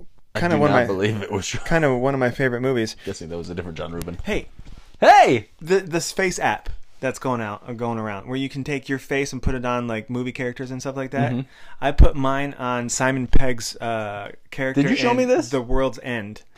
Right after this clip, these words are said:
Speaker 1: You might not have shown me this.
Speaker 2: No, I haven't shown it to you. I'm gonna show it to you
Speaker 1: You only
Speaker 2: later.
Speaker 1: get a limited amount of times you can do it per whatever, not
Speaker 2: Yeah,
Speaker 1: day,
Speaker 2: well
Speaker 1: but per hour <laughs> or whatever.
Speaker 2: Sure, but you, all you have to do is just, uh,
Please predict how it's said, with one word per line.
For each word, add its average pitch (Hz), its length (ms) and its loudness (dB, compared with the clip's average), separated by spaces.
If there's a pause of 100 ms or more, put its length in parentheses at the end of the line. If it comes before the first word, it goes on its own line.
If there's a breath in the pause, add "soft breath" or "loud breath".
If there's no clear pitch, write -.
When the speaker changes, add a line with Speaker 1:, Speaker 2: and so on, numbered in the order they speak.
(460 soft breath)
Speaker 1:
You 113 60 -8
might 95 160 -8
not 131 140 -8
have 147 80 -10
shown - 180 -12
me 80 60 -12
this. 80 100 -8
Speaker 2:
No, 110 100 -6
I 107 100 -6
haven't 113 260 -8
shown 104 200 -14
it 101 80 -14
to 101 60 -14
you. 95 60 -12
I'm 95 60 -10
gonna 104 140 -10
show 98 160 -16
it - 200 -16
to - 80 -12
you 131 80 4
Speaker 1:
You 170 40 6
only 180 140 4
Speaker 2:
later. 160 120 6
Speaker 1:
get - 20 0
a 127 80 2
limited 139 320 4
amount 120 280 2
of 104 60 -6
times 120 320 -2
you 107 80 -4
can 98 100 -6
do 107 160 0
it 98 100 -2
per 98 300 -4 (380)
whatever, 90 420 -2
not 92 180 0
Speaker 2:
Yeah, - 60 -4
Speaker 1:
day, 90 200 0
Speaker 2:
well 85 80 -2 (160)
Speaker 1:
but - 180 -14
per - 160 -10
hour 85 280 -8
<laughs> - 40 -2
or 156 160 0
whatever. - 480 -12
Speaker 2:
Sure, 208 260 2
but 147 160 10
you, 151 120 0
all 170 140 0
you 170 100 -2
have 170 60 -4
to 143 60 -4
do 160 120 0
is 127 100 -6
just, 135 320 -6 (220)
uh, 131 200 2